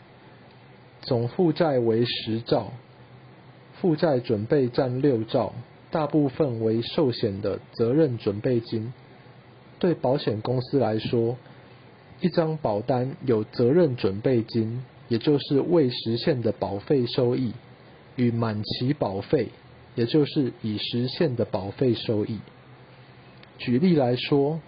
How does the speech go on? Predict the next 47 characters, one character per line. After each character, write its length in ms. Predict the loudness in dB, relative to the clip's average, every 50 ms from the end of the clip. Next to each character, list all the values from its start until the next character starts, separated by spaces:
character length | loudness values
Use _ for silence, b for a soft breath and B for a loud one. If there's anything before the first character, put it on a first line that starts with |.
| -18 -6 0
有 160 | 2 2 4 4
一 60 | 2
个 120 | 2 2 4
人 200 | 4 2 2 0
买 180 | 0 -2 -2
保 300 | -2 -2 -2 0 0 -2
险， 240 | -2 -2 -2 -2 -4 -6 -12 -20 -20 -20 -20 -20 -20 -20 -20 -6 -4
一 80 | -2
个 140 | 0 2 2
月 200 | 4 4 4 4
一 100 | 4 0
百 240 | -2 -2 -2 -2 -2 -2
元， 240 | -4 -4 -6 -6 -8 -10 -12 -12 -12 -12
签 300 | -4 -2 0 0 2 4
约 200 | 4 6 4 4
十 220 | 2 -2 -2 0
二 160 | 2 2 2
个 120 | 2 0 0
月。 260 | 2 2 2 0 0 -4 -12 -20 -20 -20 -20 -20 -20 B B B B B B B B -20 -20 -20 -20 -8 -4
当 240 | -2 -2 -2 -2 -2
三 240 | -2 -2 -2 -2
个 80 | 0 2
月 180 | 4 4 4 4
平 320 | 2 0 -2 -4 -4 -2
安 220 | -2 -2 0 0
的 100 | 0 0
经 280 | -2 -2 -2 -2 -2 0
过 200 | 2 2 2 2
后， 280 | 2 0 -2 -2 -4 -8 B B B B B B B -20 -20 -20
三 300 | -18 -6 -4 -2 -2 0
百 180 | 0 0 -2 -2
元 300 | -2 -2 -2 -2 -4 -6
是 160 | -6 -4 0 0
满 300 | 0 0 0 -2 -4 -6
期 240 | -8 -6 -6 -4
保 200 | -4 -2 -2 -2
费， 280 | -2 -2 0 0 0 0 -2 -8 -20 -20 -20 -20 -20 -20 -20 -20 -20 -20 -20 -20 -20 -6 -2
另 180 | 0 2 4 4
外 160 | 2 2 2
九 220 | 0 2 2 2
百 180 | 2 0 0 0
元 240 | 0 0 -2 -2 -2
呢 240 | -4 -6 -6 -8 -8
是 220 | -6 -6 -6 -6
责 280 | -4 -2 0 2 2 4
任 220 | 2 2 0 0
准 180 | -4 -6 -6